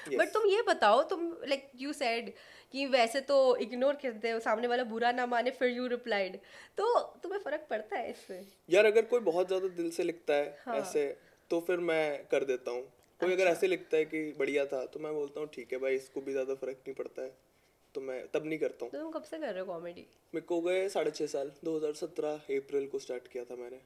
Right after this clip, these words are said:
Speaker 2: तो मुझे ये बताओ ना, like, how did you get into comedy? वो, how did all of this happen?
Speaker 1: हम्म।
Speaker 2: I
Speaker 1: तो
Speaker 2: know,
Speaker 1: basically,
Speaker 2: like,
Speaker 1: हाँ।
Speaker 2: I know for the fact, like, मैं थोड़ा सा बताती हूँ how I knew you थोड़ा पहले से, because,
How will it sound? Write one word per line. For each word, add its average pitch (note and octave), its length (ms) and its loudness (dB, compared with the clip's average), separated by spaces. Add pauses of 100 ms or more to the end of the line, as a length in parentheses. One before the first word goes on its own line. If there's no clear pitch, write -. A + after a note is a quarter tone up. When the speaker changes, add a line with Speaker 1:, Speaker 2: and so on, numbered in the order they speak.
(120)
Speaker 2:
तो F4 60 0
मुझे F#4 240 4
ये G4+ 100 8
बताओ D#4+ 340 8
ना, E4 100 6
like, B3 260 2
how B3+ 180 4
did C4 180 -2
you C#4 100 -4
get A#3 200 0
into A3 460 -2 (120)
comedy? F#3 340 -6 (120)
वो, G#3 280 -8
how F#3+ 180 -4
did F#3+ 400 -8
all F#3 100 -8
of F#3 240 -12
this F3+ 160 -12 (920)
happen? - 320 -20 (480)
Speaker 1:
हम्म। F#3 480 2 (380)
Speaker 2:
I F4+ 200 6
Speaker 1:
तो G4 60 10
Speaker 2:
know, G4+ 100 6
Speaker 1:
basically, A3+ 420 4
Speaker 2:
like, E4+ 120 0
Speaker 1:
हाँ। C4+ 200 2
Speaker 2:
I D4 40 2
know F#4+ 200 2
for G4 120 4
the D#4+ 120 0
fact, A3 320 0
like, B3+ 120 -4
मैं C#4+ 160 2
थोड़ा B3+ 300 2
सा D4 340 -2
बताती A#3 400 0
हूँ C#4 80 -6
how A#3+ 240 0
I G#3+ 320 -4 (320)
knew A#3+ 300 -6
you D4 240 -10
थोड़ा B3+ 160 0
पहले G#3+ 400 -2
से, B3 200 -6
because, B3+ 340 -10